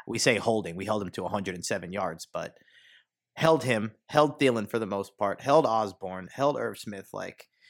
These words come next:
they did their job with a bunch of undrafted free agents and random dudes. Do you think that's scheme, or do you think that's just from the pass rush getting home, or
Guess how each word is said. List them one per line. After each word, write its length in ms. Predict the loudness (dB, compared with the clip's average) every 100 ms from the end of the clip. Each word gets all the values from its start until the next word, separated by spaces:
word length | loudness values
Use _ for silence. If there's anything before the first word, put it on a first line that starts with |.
| _ -2
they 80 | 2
did 200 | 4 4
their 120 | 4
job 340 | 4 4 4
with 100 | 0
a 40 | -2
bunch 220 | -2 -2
of 60 | -2
undrafted 460 | -2 0 0 0
free 200 | -2 0
agents 260 | 0 0 -4
and 100 | -4
random 300 | -2 -2 -2
dudes. 300 | 0 0 -4
Do 80 | -6
you 60 | -4
think 260 | 0 0
that's 260 | 2 0 -2
scheme, 480 | -2 2 2 2 0 -6 -20 -20 _ _
or 120 | 2
do 100 | 4
you 120 | 4 2
think 200 | 0 -2
that's 180 | 0
just 140 | 0 -2
from 100 | -4
the 60 | -4
pass 320 | 2 2 4
rush 180 | 2 4
getting 260 | 2 2
home, 340 | 2 4 4 2
or 300 | -2 -4